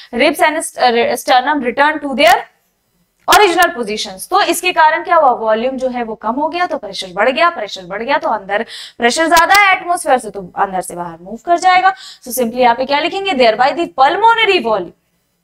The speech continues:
ठीक है, reduces the thoracic volume and thereby the pulmonary volume। thoracic volume कम हुआ तो pulmonary volume कम हो गया।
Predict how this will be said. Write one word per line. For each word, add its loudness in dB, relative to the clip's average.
ठीक -4
है, 6
reduces 0
the -2
thoracic 0
volume 2
and -2
thereby 2
the -8
pulmonary 0
volume। 0
thoracic -8
volume 0
कम 0
हुआ 2
तो -10
pulmonary -12
volume -8
कम -4
हो -4
गया। -6